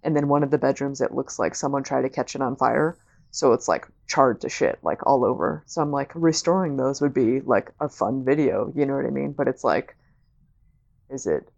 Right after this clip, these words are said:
Naughty that's restoring it? Is it my real estate company that's restoring it? You know what I mean? So that's why I'm like, it's too muddied. So.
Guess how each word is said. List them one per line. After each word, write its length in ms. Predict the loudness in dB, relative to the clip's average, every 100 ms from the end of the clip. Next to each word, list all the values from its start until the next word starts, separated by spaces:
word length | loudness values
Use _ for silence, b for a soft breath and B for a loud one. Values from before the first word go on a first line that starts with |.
| _
Naughty 420 | -6 -2 -2 -2
that's 280 | -4 -6 -6
restoring 560 | -10 -8 -6 -4 -6 -6
it? 160 | -10 -8
Is 160 | -8 -6
it 160 | -6
my 120 | -4
real 280 | -4 -2 -2
estate 360 | -4 -4 -4 -4
company 340 | -8 -8 -6
that's 280 | -2 -4 -4
restoring 460 | -10 -6 -4 -2 -2
it? 100 | 0
You 100 | 4
know 80 | 4
what 100 | 4
I 40 |
mean? 200 | 2 0
So 140 | 0 0
that's 240 | 2 2
why 160 | 2 2
I'm 120 | 2
like, 200 | -2 -6
it's 200 | -8 -8
too 200 | 4 6
muddied. 460 | 8 8 8 6 2
So. 1040 | -12 -20 -20 -20 -20 -20 _ -12 -6 -6